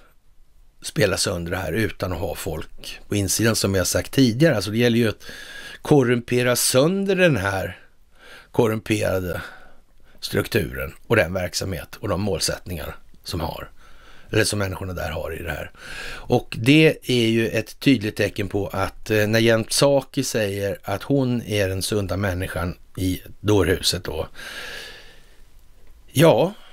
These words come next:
då har vi to-, kommit en bit kan vi säga så här. Och, eh, en annan figur som, eh, är lite speciell, det är ju den här Elon Musk då.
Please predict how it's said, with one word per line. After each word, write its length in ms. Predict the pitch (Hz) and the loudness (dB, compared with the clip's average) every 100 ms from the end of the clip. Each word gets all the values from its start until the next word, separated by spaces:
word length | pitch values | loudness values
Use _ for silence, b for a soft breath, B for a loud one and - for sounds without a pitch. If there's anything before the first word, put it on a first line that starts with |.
| b b b - - - - - - | b b b -20 -20 -20 -20 -20 -18
då 340 | - 135 190 180 B B B B B _ - | 0 2 2 -2 B B B B B _ -18
har 180 | - 139 | 0 2
vi 80 | 120 | 2
to-, 200 | 139 - | -4 0
kommit 340 | 160 113 139 | 2 2 2
en 80 | 156 | 2
bit 200 | 113 92 | 2 0
kan 140 | 104 | -4
vi 60 | 101 | -2
säga 220 | - 87 | -2 -2
så 120 | 82 | -2
här. 160 | 98 92 - - - - - - - - - - | -4 -6 -10 -16 -16 -18 -18 -20 -18 -16 -14 2
Och, 480 | 131 123 - - 127 | 4 4 0 -2 4
eh, 260 | 127 - | 4 6
en 80 | 160 | 6
annan 380 | 175 147 151 165 | 6 6 2 2
figur 580 | 170 156 156 147 151 - - | 2 4 6 4 2 -4 -10
som, 480 | - 139 139 135 135 | 0 4 4 4 4
eh, 220 | 131 127 113 B - - B B B B B B B | 4 2 -2 B -20 -20 B B B B B B B
är 200 | - 127 | 2 4
lite 200 | 120 117 | 4 2
speciell, 680 | - 127 120 123 123 127 127 | -2 0 2 4 6 6 4
det 80 | 127 | 2
är 180 | 120 120 | 4 4
ju 140 | 117 | 4
den 120 | 117 113 | 4 2
här 280 | 113 110 - | 2 2 0
Elon 460 | 117 107 113 113 | 0 0 0 2
Musk 520 | 110 127 170 - - - | 4 4 2 -2 -6 0
då. 340 | 135 135 139 | 4 6 4